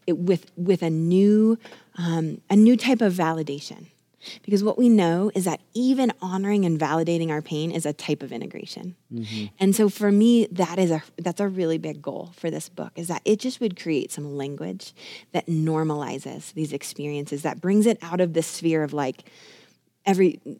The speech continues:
Speaker 1: you know, no, folks don't wanna talk about trauma. And I think it's time. We,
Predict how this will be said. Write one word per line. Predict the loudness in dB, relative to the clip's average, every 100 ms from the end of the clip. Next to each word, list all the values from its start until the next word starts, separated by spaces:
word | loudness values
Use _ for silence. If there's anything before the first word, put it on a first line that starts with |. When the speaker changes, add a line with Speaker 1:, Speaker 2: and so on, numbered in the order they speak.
| -2
Speaker 1:
you | 0
know, | 0 2
no, | 4 6 4 -2 -20 -2
folks | -2 0
don't | -2
wanna | -2 -4
talk | -6 -10 -8
about | -10 -12
trauma. | -16 -14 -18 -20 _ _ _ -18 -18 -20 -2
And | 2
I | 2
think | 2 0 0 -6 _ _ -6
it's | -6 -6
time. | -10 -12 -16 -20 _ _ 0
We, | 4 4